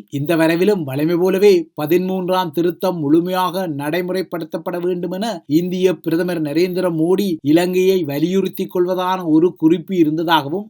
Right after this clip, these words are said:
ஆனால் தனது டெல்லி பயணத்தின் போது இந்த விடயத்தை இந்தியா சொல்வதை விரும்பிக் கொள்ளாத ஏ கே டி ஆர்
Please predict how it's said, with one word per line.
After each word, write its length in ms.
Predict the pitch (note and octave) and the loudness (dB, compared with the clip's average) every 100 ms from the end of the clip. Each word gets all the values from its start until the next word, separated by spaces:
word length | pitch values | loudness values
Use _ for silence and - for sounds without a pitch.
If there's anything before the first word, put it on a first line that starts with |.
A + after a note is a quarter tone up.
| _ D3+ | _ -2
ஆனால் 380 | E3+ F3+ F#3 - | 2 4 2 0
தனது 360 | D#3+ D#3+ F3 F#3 | 0 0 0 0
டெல்லி 320 | D3+ D#3+ F3 F3 | 4 4 4 0
பயணத்தின் 500 | E3+ E3 D#3+ F3 D#3 | -2 -2 0 -2 2
போது 240 | F3+ G3+ D#3+ - | 2 2 0 -2
இந்த 200 | D3 E3 E3 | -2 2 4
விடயத்தை 500 | D#3+ F#3 F#3 F#3+ F#3 - D3+ | 6 6 4 0 -2 -2 0
இந்தியா 460 | D#3+ F3 F#3+ F#3+ F3+ D#3+ | 2 2 2 4 2 0
சொல்வதை 500 | D3+ E3 F3+ F3+ F#3 D3 | 2 2 2 2 0 -2
விரும்பிக் 480 | C#3 E3+ F3+ F#3 - | 0 0 0 -4 0
கொள்ளாத 440 | F3+ F3+ F3 F3+ G#3+ A#3 | 0 2 0 -2 -4 2
ஏ 100 | D#3+ | 2
கே 160 | D#3 D#3 | 6 6
டி 140 | D3+ | 6
ஆர் 180 | F3+ F3+ | 4 0